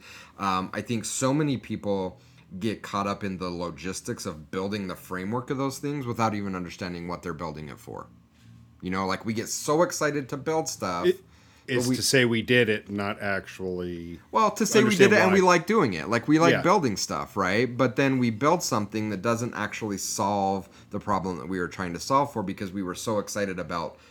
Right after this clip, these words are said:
Speaker 1: the build process that we jumped right to the logistics of building. And, well, it's a beautiful wall and it's got a great roof over it, but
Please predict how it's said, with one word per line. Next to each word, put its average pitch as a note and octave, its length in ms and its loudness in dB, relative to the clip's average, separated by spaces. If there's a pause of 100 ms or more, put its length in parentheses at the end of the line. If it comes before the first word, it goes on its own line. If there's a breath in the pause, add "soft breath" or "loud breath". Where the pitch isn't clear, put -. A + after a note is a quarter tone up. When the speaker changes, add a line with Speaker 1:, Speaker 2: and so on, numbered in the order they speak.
(120 soft breath)
Speaker 1:
the F#2+ 140 -6
build C3 360 0
process F2 540 -4
that F#2 100 -6
we F#2+ 120 -4
jumped F#2+ 320 -6
right F2+ 220 -2
to - 40 -14
the E2+ 140 -8
logistics E2 680 -10
of E2 100 -12
building. C3 360 -2
And, G2 80 -6 (320 loud breath)
well, A2+ 140 4
it's - 100 -2
a C3 40 2
beautiful A2 440 0
wall A2 380 0
and G#2 80 0
it's G2+ 100 -8
got A#2 160 -2
a F#2 40 -2
great A#2+ 300 0
roof C#3+ 300 -2
over E2+ 320 -2
it, G2 120 -2
but G2 300 0